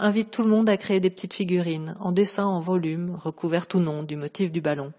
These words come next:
Et voilà, quand on sort, on retrouve la forme initiale, mais dédoublée, en symétrie. Et alors, la chrysalide a fait sa mue, comme les taches d'encre de Rorschach. On peut y voir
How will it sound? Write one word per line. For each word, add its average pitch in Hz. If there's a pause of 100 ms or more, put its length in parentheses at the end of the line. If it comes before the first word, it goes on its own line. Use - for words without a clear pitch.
(540)
Et 196
voilà, 185 (320)
quand 214
on 208
sort, 226
on 208
retrouve 185
la 180
forme 190
initiale, 180
mais 151
dédoublée, 165 (100)
en 175
symétrie. 196 (360)
Et 190
alors, 226
la 185
chrysalide 185
a 175
fait 170
sa 160
mue, 143 (480)
comme 190
les 190
taches 180
d'encre 190
de 175
Rorschach. 156 (340)
On 170
peut 185
y 185
voir 240